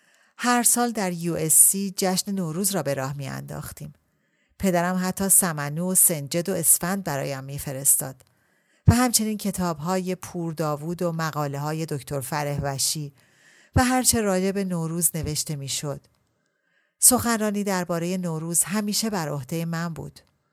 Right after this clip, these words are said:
هستی بی‌حوصله‌تر از آن بود که بپرسد یو اس سی کجاست یا کی است. بیژن فندک ماشین را تو زد. سیگاری گیراند و گفت:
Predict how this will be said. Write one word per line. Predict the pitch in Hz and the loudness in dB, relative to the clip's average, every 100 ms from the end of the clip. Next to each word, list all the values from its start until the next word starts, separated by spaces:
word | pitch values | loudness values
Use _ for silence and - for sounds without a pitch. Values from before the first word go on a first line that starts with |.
| _ _ _ _ _ _ | _ _ _ _ _ _
هستی | - 190 - 180 | -2 4 4 4
بی‌حوصله‌تر | 160 175 160 160 180 165 190 185 | -2 -2 0 2 2 2 0 0
از | 139 131 | 2 0
آن | 143 143 | -2 -4
بود | 143 | -8
که | - 156 | -6 -6
بپرسد | 156 156 151 139 160 147 | -6 -6 -2 0 0 -4
یو | 151 156 | -6 -4
اس | 143 143 | -2 2
سی | - 151 - | 2 0 -4
کجاست | 160 147 156 143 147 - - _ - | -6 -4 -2 2 2 0 -6 _ -2
یا | 175 | -2
کی | 160 - 165 | 0 -2 -2
است. | 139 131 - - - _ _ _ _ _ _ - | -4 -2 -2 -4 -6 _ _ _ _ _ _ -6
بیژن | 254 240 226 | 0 0 0
فندک | - 202 175 180 214 | 0 -2 0 -2 0
ماشین | 185 160 - 165 | -2 0 0 -2
را | 147 147 | -4 -4
تو | - 151 | -6 -4
زد. | 135 135 139 - _ _ _ _ _ _ | -4 -4 -6 -16 _ _ _ _ _ _
سیگاری | - - 202 208 196 185 | 6 6 6 4 2 0
گیراند | 175 156 160 165 | -2 -2 -2 -2
و | 160 | -2
گفت: | 160 160 165 - | -2 -2 -4 -12